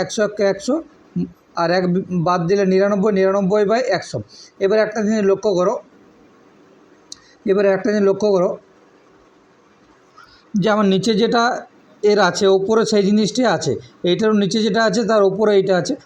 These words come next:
তাহলে দেখো, এই তিন, এই তিন কেটে গেলো, এই চার, এই চার কেটে গেলো, এর পর, পর দেখো, এখানে যেমন চার বাই পাঁচ, তিন বাই চার, চার বাই পাঁচ, তাহলে এখানে পাঁচ বাই ছয় হতো, তাহলে এইখানে কিছু একটা থাকতো, পাঁচ থাকতো, তাহলে এই পাঁচ আর এই পাঁচ কেটে যেত, মানে নিচেরলা সব কেটে যাচ্ছে। তাহলে দেখো, এই নিরানব্বই,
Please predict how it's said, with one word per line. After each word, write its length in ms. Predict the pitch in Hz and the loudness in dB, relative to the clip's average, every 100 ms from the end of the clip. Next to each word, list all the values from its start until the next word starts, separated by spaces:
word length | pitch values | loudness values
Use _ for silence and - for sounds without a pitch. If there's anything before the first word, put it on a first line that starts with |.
| _ | _
তাহলে 160 | - 208 | -6 -2
দেখো, 120 | 214 202 196 | 2 4 4
এই 60 | 196 | 2
তিন, 160 | 226 240 214 - - | 0 0 -4 -6 0
এই 60 | 190 190 | 0 2
তিন 100 | 214 196 | 0 0
কেটে 160 | 196 202 | 0 0
গেলো, 120 | 208 185 185 | 0 2 2
এই 60 | 185 | 2
চার, 160 | 208 214 - 190 | 2 0 0 0
এই 60 | 190 | 0
চার 100 | 208 185 | -2 0
কেটে 140 | 190 | 0
গেলো, 100 | 202 202 - - | 0 -4 -12 -4
এর 80 | 185 - | -2 0
পর, 140 | 190 202 170 190 | 0 0 -2 -2
পর 100 | 190 165 | -2 -2
দেখো, 140 | 160 175 | -2 0
এখানে 140 | 175 190 | 0 0
যেমন 140 | 208 - | 0 -2
চার 140 | 175 180 | -2 0
বাই 100 | 202 190 | 0 0
পাঁচ, 140 | 190 185 202 | -2 -2 -2
তিন 120 | 202 208 | 0 2
বাই 120 | 214 180 | 0 0
চার, 140 | 131 - _ _ - | -2 -4 _ _ -6
চার 140 | 185 185 | -2 0
বাই 100 | 202 175 | 0 0
পাঁচ, 140 | 147 110 - _ - | -4 -6 -14 _ -4
তাহলে 180 | 185 190 | 0 2
এখানে 180 | 185 208 190 | 2 -2 -2
পাঁচ 140 | 180 196 | -2 0
বাই 100 | 214 | 0
ছয় 120 | 202 208 | 0 0
হতো, 140 | 196 214 - - | -2 -6 -10 -6
তাহলে 180 | 208 202 190 | 0 4 4
এইখানে 260 | 185 190 202 170 | 4 0 -2 -2
কিছু 140 | 185 | -2
একটা 120 | 196 180 | 0 0
থাকতো, 180 | 180 196 202 | -2 -2 -4
পাঁচ 140 | 196 233 | -4 -2
থাকতো, 180 | 180 208 | -2 0
তাহলে 140 | 196 185 | 2 2
এই 40 | 180 | 2
পাঁচ 120 | 202 202 | -2 0
আর 60 | 196 | 0
এই 60 | 196 | 0
পাঁচ 120 | 202 - | -4 -2
কেটে 140 | 196 202 | -2 -2
যেত, 100 | 208 214 _ - | -4 -8 _ -4
মানে 120 | 185 180 | 0 0
নিচেরলা 340 | 180 220 220 220 | 0 0 -2 -2
সব 100 | 220 175 | -2 -2
কেটে 160 | 202 214 | -2 0
যাচ্ছে। 140 | 196 208 | 0 0
তাহলে 120 | 202 | 0
দেখো, 100 | 202 - | 0 2
এই 80 | 190 190 | 2 2
নিরানব্বই, 460 | 196 202 202 214 | 2 2 0 0